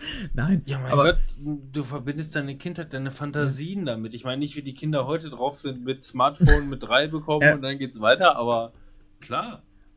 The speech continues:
Speaker 1: Ja, und, äh, das ist halt so ein, ähm, einer der Filme, der mich mit, ähm, beeinflusst hat. Der steht auch so ein bisschen stellvertretend, glaub ich, für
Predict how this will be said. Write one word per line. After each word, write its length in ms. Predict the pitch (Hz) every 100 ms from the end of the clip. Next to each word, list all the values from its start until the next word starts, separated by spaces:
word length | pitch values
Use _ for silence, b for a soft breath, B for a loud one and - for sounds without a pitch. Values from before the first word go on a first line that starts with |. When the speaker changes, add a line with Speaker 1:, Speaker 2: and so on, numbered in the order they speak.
| _ _ _ _ _ -
Speaker 1:
Ja, 220 | 131 131
und, 280 | 113 131 127
äh, 140 | 135 123
das 220 | 131 151
ist 160 | 139
halt 180 | 135 135
so 280 | 135 131 123
ein, 520 | 123 127 127 131 131
ähm, 300 | 131 120 - -
einer 160 | 127 127
der 160 | 123
Filme, 260 | - 131 127
der 140 | 123
mich 200 | 120 -
mit, 300 | 127 120 -
ähm, 240 | - 117 117
beeinflusst 380 | 113 120 127 120
hat. 80 | - b -
Der 80 |
steht 240 | - 160 151
auch 100 | 147
so 80 | 147
ein 60 |
bisschen 200 | 147 143
stellvertretend, 800 | 139 - 147 147 135 147 139 139
glaub 200 | 127 127
ich, 120 | 131
für 340 | - 135 131